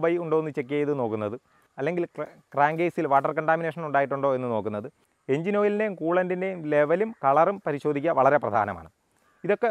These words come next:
ഒരു എഞ്ചിൻ്റെ കണ്ടീഷൻ നമുക്ക് പറഞ്ഞു തരുന്ന കാര്യങ്ങളാണ്. നമ്മളിവിടെ സംസാരിച്ചത് എഞ്ചിനിൽ നിന്ന് പുറത്തു വരുന്ന മൂന്ന് പ്രധാന തരത്തിലുള്ള പുകയും അതിന് കാരണമായേക്കാവുന്ന കാരണങ്ങളുമാണ്. ഈ കാരണങ്ങളുടെ ലിസ്റ്റ് യാതൊരു തരത്തിലും പൂർണ്ണമാണെന്ന് ഞങ്ങൾ അവകാശപ്പെടുന്നില്ല. എന്നാൽ ഇതൊക്കെയാണ്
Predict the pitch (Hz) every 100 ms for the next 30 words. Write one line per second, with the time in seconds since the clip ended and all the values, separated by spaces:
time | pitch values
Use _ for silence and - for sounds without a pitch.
0 | 196 170 151 151 175 175 147 151 156 185
1 | 147 151 165 135 143 160 127 143 120 117
2 | 110 87 - _ - 170 220 233 214 202
3 | 214 202 214 202 165 175 208 208 208 208
4 | 190 180 196 185 170 190 - _ 156 151
5 | 180 147 135 147 180 - 147 135 147 151
6 | 135 123 127 190 - 139 180 170 143 151
7 | 180 160 151 143 147 139 175 208 _ 123
8 | 131 143 143 113 82 - _ _ _ -
9 | 208 208 185 196 214 233 233 214 160 160
10 | 180 233 220 165 151 175 220 214 185 180
11 | 196 175 147 160 180 180 170 170 180 160
12 | 143 143 143 147 160 139 120 104 117 -
13 | _ _ - 165 233 208 208 214 233 202